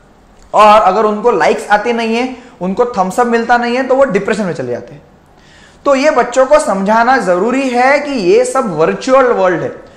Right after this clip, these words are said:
Social media ये virtual world है, real world नहीं है, और आपने इस world से दूर रहना है और आपने पढ़ाई पे focus करना है। Rather, मैं हमेशा ये बोलता हूँ कि बारहवीं के पहले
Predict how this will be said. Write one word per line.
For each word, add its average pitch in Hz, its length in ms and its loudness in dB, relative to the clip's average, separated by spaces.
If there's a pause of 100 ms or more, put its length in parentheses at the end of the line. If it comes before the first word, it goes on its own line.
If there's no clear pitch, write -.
(180)
Social 202 440 0
media 202 380 0
ये 220 140 2
virtual 214 480 0
world 202 340 0
है, 233 100 0
real 185 280 0
world 190 420 0
नहीं 269 240 0
है, - 220 -6 (480)
और 254 160 2
आपने 262 560 2
इस 285 260 -8
world 214 280 0
से 269 160 -2
दूर 220 360 -2
रहना 247 340 0
है 254 300 -2
और 226 200 0
आपने 214 500 -2
पढ़ाई 214 500 -2
पे 240 240 0
focus 165 440 -6
करना 135 240 -6
है। 185 420 -4 (840)
Rather, 180 340 2 (420)
मैं 185 60 -4
हमेशा 190 380 -2
ये 233 220 4
बोलता 254 300 4
हूँ 254 220 4
कि 285 80 0
बारहवीं 202 520 6
के 294 140 2
पहले 226 540 -2